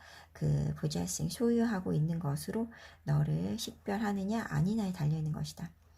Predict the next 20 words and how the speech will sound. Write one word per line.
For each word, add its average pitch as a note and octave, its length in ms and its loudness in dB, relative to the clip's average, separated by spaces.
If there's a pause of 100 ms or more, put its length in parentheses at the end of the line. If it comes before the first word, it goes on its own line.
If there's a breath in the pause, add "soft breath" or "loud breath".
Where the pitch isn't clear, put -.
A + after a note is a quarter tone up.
(580 loud breath)
Like G3 460 2
the G3 180 2
majority G#3 640 0
of F3+ 140 0
the, E3+ 280 -2
those E3+ 320 0
student, F3 480 -4 (300 loud breath)
이 F3+ 140 2
대다수의, F3 1120 0
에, D#3 420 4 (280 loud breath)
학생들처럼 A3 800 -2 (380 loud breath)
you A#3+ 160 2
would A#3 200 0
likely F3 840 0
downgrade, D#3+ 760 0 (380 loud breath)
너는 G#3+ 200 4
아마도 E3 420 2
낮게 A#3+ 420 -2
평가할 G#3 380 -2
것이다. D#3 440 -4